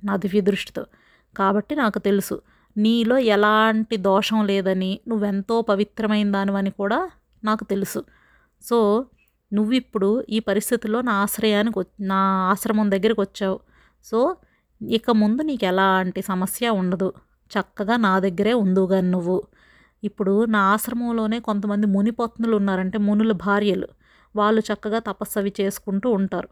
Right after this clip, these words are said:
వాళ్ళు నిన్ను చక్కగా కన్న బిడ్డలా చూసుకుంటారు. ఇదిగో ఈ వాటర్ తీసుకొని", ఆయన అక్కడికి వస్తున్నప్పుడే ముందు గంగా నదిలోంచి కొంచెం వాటర్ తీసుకొని ఆమె దగ్గరికి వచ్చారనమాట.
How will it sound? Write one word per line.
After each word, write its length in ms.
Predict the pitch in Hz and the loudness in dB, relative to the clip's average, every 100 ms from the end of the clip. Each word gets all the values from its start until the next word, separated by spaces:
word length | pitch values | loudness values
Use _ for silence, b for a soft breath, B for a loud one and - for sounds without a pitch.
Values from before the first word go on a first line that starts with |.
| _ - | _ -4
వాళ్ళు 280 | 202 202 220 | 0 2 2
నిన్ను 220 | 208 214 | 0 -2
చక్కగా 500 | 285 202 - - 208 | -4 -8 -8 -6 -6
కన్న 400 | 226 196 185 202 | -4 -4 -2 -2
బిడ్డలా 460 | 196 190 180 208 240 208 | 0 0 2 2 2 0
చూసుకుంటారు. 560 | 196 - 190 190 190 - b b b | -4 -6 -8 -6 -10 -14 b b b
ఇదిగో 280 | 208 196 190 - b - | -2 0 0 -4 b -4
ఈ 60 | |
వాటర్ 420 | 196 185 196 226 220 | 0 2 2 0 -4
తీసుకొని", 400 | 208 202 - 196 | -4 -4 -4 -2
ఆయన 160 | 202 196 | 0 0
అక్కడికి 260 | 196 185 | -2 -4
వస్తున్నప్పుడే 540 | 214 - 226 233 - 269 | -6 -4 -2 -2 0 0
ముందు 260 | 233 220 202 | 2 2 2
గంగా 280 | 202 196 214 | 0 2 2
నదిలోంచి 420 | 208 202 202 - | 2 2 0 -2
కొంచెం 320 | 190 175 185 | -8 -6 -4
వాటర్ 280 | 185 196 220 226 | -2 -2 -4 -6
తీసుకొని 340 | 214 - 277 | -8 -6 -4
ఆమె 140 | 202 | -2
దగ్గరికి 280 | 185 180 190 | -2 -2 -2
వచ్చారనమాట. 600 | 190 - 196 185 185 180 | -2 -4 -4 -2 -4 -6